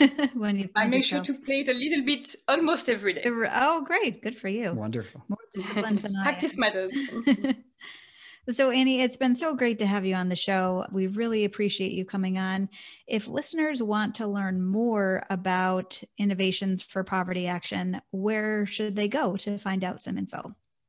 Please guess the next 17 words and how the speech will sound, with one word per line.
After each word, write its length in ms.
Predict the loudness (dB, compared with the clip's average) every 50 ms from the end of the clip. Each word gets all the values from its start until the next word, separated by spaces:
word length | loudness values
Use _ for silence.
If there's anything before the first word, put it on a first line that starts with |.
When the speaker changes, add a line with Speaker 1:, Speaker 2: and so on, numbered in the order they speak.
| _ _ _ _ _
Speaker 2:
Our 140 | 2 4 6
website, 540 | 6 4 4 4 2 2 2 2 2 0 -4 -6 -8 -6 -4 -4
I 80 | 0
guess, 260 | 2 2 2 2 0
is 80 | -2 -2
the 100 | 0 2
best 280 | 2 2 2 0 0 0
place, 480 | 2 2 2 2 -2 -4 -8 -8 -10 -6 -4
w 380 | -4 -2 0 -2 -2 -2 -4
w 0 |
w 460 | -6 -4 -6 -6 -6 -6 -6 -6 -2 2
dot 300 | 2 2 2 2 -2 -12 -20 -20 -20 _
poverty 640 | -6 -6 -4 -2 -4 -4 -4 -6 -8 -6 -6 -6 -2
dash 320 | 0 0 0 0 -2 -4 -4 -4
action 480 | -4 -4 -4 -6 -4 -4 -4 -4 0
dot 240 | 0 0 0 0 -2 0 2
org. 320 | 2 2 2 0 -6 -12